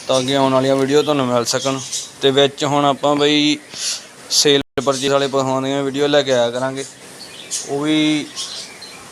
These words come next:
ਕੋਈ ਵੀਰ ਦੀ ਡਿਮਾਂਡ ਸੀ ਵੀ ਸੇਲ ਪਰਚੇਸ ਵਾਲੇ ਪਸ਼ੂ ਵੀ ਲੈ ਕੇ ਆਇਆ ਕਰੋ। ਆਪਣੇ ਵੀਰੇ ਸੇਲ ਪਰਚੇਸ ਦਾ ਵੀ ਕੰਮ ਆ, ਤੇ ਉਹ ਵੀ ਆਪਣੇ ਕੋਲ ਪਸ਼ੂ ਆਉਂਦੇ ਹੀ ਰਹਿੰਦੇ ਆ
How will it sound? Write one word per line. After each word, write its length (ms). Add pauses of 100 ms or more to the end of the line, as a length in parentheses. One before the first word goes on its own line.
ਕੋਈ 240
ਵੀਰ 260
ਦੀ 160
ਡਿਮਾਂਡ 380
ਸੀ 200
ਵੀ 200
ਸੇਲ 340
ਪਰਚੇਸ 380
ਵਾਲੇ 180
ਪਸ਼ੂ 240
ਵੀ 100
ਲੈ 140
ਕੇ 100
ਆਇਆ 120
ਕਰੋ। 240
ਆਪਣੇ 380
ਵੀਰੇ 280
ਸੇਲ 260
ਪਰਚੇਸ 380
ਦਾ 80
ਵੀ 100
ਕੰਮ 300
ਆ, 100 (840)
ਤੇ 520
ਉਹ 160
ਵੀ 100
ਆਪਣੇ 280
ਕੋਲ 120
ਪਸ਼ੂ 220
ਆਉਂਦੇ 260
ਹੀ 60
ਰਹਿੰਦੇ 380
ਆ 80